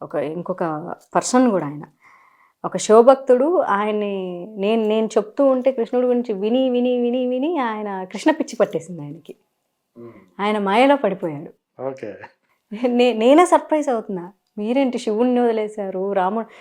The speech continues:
Speaker 1: శివుడు రాముణ్ణి పరిచయం చేశాడని చెప్పేసి శివ రామ, శివ రామ, శివ రామ అనుకునే వాళ్ళు ఇప్పుడేంటి కృష్ణ కృష్ణ అంటున్నారంటే బయటికి రాలేకపోతున్నాను.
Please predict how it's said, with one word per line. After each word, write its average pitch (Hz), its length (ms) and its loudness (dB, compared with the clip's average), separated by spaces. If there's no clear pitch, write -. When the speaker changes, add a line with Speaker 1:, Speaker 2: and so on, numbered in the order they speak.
Speaker 1:
శివుడు 220 300 0
రాముణ్ణి 226 380 2
పరిచయం 214 420 -4
చేశాడని 202 460 -6
చెప్పేసి 190 540 -6
శివ 202 340 -2
రామ, 202 320 -4
శివ 196 280 -4
రామ, 196 340 -6
శివ 190 200 -6
రామ 196 280 -4
అనుకునే 196 420 -8
వాళ్ళు 180 220 -8
ఇప్పుడేంటి 202 320 -4
కృష్ణ 190 300 -6
కృష్ణ 214 280 -6
అంటున్నారంటే 196 720 -8
బయటికి 240 280 0
రాలేకపోతున్నాను. 208 1040 -2